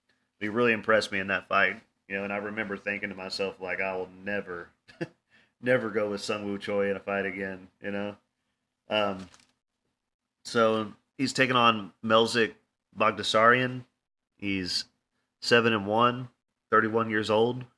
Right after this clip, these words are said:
five nine with a seventy inch reach. Um, he's got a long kickboxing background. Um, he's two and oh in the U F C. Uh,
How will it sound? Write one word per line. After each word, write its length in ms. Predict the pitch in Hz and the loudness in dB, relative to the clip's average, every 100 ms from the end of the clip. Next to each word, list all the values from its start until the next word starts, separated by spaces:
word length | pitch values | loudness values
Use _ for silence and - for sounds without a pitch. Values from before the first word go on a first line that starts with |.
| _ _ - | _ _ 2
five 220 | 113 110 | 4 6
nine 240 | 110 113 | 4 2
with 80 | 107 | 0
a 60 | 98 | -2
seventy 320 | 113 107 107 | -2 0 -4
inch 160 | 104 | -4
reach. 420 | 107 123 131 - - _ _ _ - - _ | -4 -4 -4 -12 -14 _ _ _ -20 -20 _
Um, 120 | 110 110 | -6 -4
he's 120 | 110 | 0
got 120 | 143 | 0
a 40 | |
long 200 | 143 135 | 4 2
kickboxing 580 | - 110 107 127 127 123 | 2 -4 2 2 2 -2
background. 580 | 120 123 123 127 131 127 _ _ _ _ _ | 0 0 2 0 0 -6 _ _ _ _ _
Um, 380 | 104 101 95 98 _ _ _ | -4 -4 -6 -10 _ _ _
he's 160 | 104 - | -16 -4
two 180 | 135 | 0
and 100 | 135 | 4
oh 120 | 127 127 | 4 2
in 80 | |
the 80 | 117 | 2
U 120 | 117 | 0
F 80 | 117 | -2
C. 400 | - 110 110 110 - _ _ _ _ _ _ _ _ _ _ _ _ _ _ | -2 0 0 -2 -8 _ _ _ _ _ _ _ _ _ _ _ _ _ _
Uh, 360 | 107 104 101 101 | -2 0 2 -2